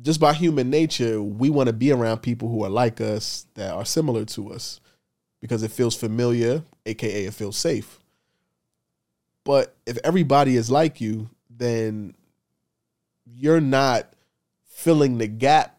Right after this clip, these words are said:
for the things that you're not good at. So I like to say, like, like, blind spots are natural, but weaknesses are manufactured, right? Everybody has a gift and everybody has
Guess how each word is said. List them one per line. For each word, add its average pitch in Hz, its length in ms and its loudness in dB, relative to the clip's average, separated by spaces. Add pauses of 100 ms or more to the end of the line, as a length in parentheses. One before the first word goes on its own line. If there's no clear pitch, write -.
(120)
for - 140 -8
the 117 80 -2
things 117 320 -2
that 110 180 -4
you're 117 80 -2
not 113 280 -2
good 101 140 -10
at. 73 180 -10 (1040)
So 110 480 0 (1080)
I 127 100 4
like 135 240 4
to 135 100 -4
say, 127 300 2
like, 107 260 0 (500)
like, 117 240 -2
blind 160 300 4
spots 123 320 0
are 113 60 -2
natural, 127 420 -2
but 110 140 -4
weaknesses 113 960 -2
are 107 180 -6
manufactured, 107 840 -8 (400)
right? 107 280 -8 (1800)
Everybody 131 420 4
has 123 200 0
a 117 40 0
gift 120 320 -2
and 117 80 -2
everybody 110 420 0
has 104 560 -6